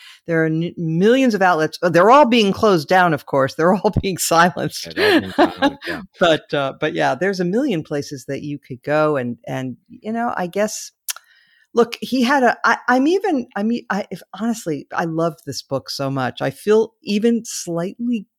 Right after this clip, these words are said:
Speaker 1: sad about having to be critical of him, even though what he's done is terrible, terrible, terrible. I, I feel sad about it because this guy had a rotten, horrible childhood,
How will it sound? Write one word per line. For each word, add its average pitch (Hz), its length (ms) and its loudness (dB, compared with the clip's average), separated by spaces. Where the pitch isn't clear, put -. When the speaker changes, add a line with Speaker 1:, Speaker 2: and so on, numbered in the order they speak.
Speaker 1:
sad 160 580 0
about 160 260 -4
having 160 260 -6
to 170 80 -12
be 151 160 -10
critical 135 480 -8
of 196 100 -10
him, 214 300 -6
even 160 240 -6
though 151 100 -4
what 139 140 -6
he's 127 160 -10
done 143 160 -4
is 127 140 -10
terrible, 147 460 -10
terrible, 135 380 -6
terrible. 131 480 -8
I, 185 300 0
I 180 80 2
feel 233 240 -2
sad 233 480 -6
about 165 260 -2
it 151 120 -6
because 175 320 -10
this 254 180 -12
guy 277 200 -4
had 262 120 -4
a 262 80 -4
rotten, 202 560 -8
horrible 226 540 -2
childhood, 202 720 -2